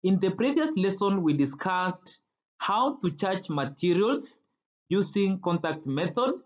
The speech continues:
And in contact method, we said if you want it positively charged, then you use a positively charged rod. And if you want a material negatively charged, then you use a negatively charged rod. We also discussed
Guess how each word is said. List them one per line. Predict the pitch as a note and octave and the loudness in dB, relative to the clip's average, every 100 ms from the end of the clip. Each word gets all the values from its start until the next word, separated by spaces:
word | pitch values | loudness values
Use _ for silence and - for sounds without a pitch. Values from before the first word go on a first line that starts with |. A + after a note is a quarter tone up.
| _ _ _ _ _ - | _ _ _ _ _ -2
And | F#3 F#3 | 2 4
in | F#3 F3 | 4 2
contact | B3 C4+ - - | 2 2 0 -2
method, | G3 G3 G3 F3 | -2 0 0 2
we | D3+ | 0
said | D3 F3+ F3 E3+ - | 0 2 2 2 -4
if | F#3 - | -6 0
you | C#4+ | 2
want | A3+ G3+ G#3 | 4 4 2
it | F3+ - - | 0 -4 -2
positively | F#3+ F#3+ E3+ D3 D3 | -2 2 0 0 -2
charged, | D3 E3+ D#4 - - - _ _ _ D#3 | -2 -2 -2 -8 -18 -20 _ _ _ 0
then | F3+ | 2
you | G3 E3+ | 6 6
use | D3 E3+ E3+ F3 - | 6 6 4 2 -2
a | B2+ B2 | -6 -2
positively | E3 D#3 - C#3 D3 | -2 -2 -2 -2 -2
charged | D3+ D3 C#3+ A#2+ A#2+ | -2 -4 -4 -8 -2
rod. | G#3 E3+ A2+ - _ _ _ _ - | 0 0 -4 -10 _ _ _ _ -6
And | D3 D3+ | -2 2
if | F3+ F#3 | 0 2
you | A#3+ | 2
want | F#3 G#3 | 4 2
a | F#3 | 0
material | D3 C#3 D3 F3+ F3 E3+ E3+ E3+ - _ A#2+ | 0 -2 0 2 4 4 2 0 -14 _ -6
negatively | D#3+ G#3+ A3+ A3+ F#3+ A3 | -2 -2 0 0 2 0
charged, | G#3 F3 F3 D3+ - - _ _ _ | 0 0 0 -4 -14 -20 _ _ _
then | D#3 E3 | 0 4
you | E3+ | 4
use | C#3+ D3+ D#3+ D#3 - - - | 4 4 4 4 -2 -10 -4
a | B2 | 0
negatively | C3 D3 D3+ D3 D3 D3+ | 2 2 0 -2 -2 -2
charged | C#3+ C#3 C3+ C3+ - A2+ | -2 -2 -2 -4 -10 -4
rod. | G3+ F3+ F#3 _ _ _ _ _ _ B2+ | -2 -2 -4 _ _ _ _ _ _ 0
We | E3 | 2
also | C4+ C4+ | 2 2
discussed | G#3 F#3 D3+ - G3+ G#3 G#3 - | 2 2 0 -2 -2 0 -4 -8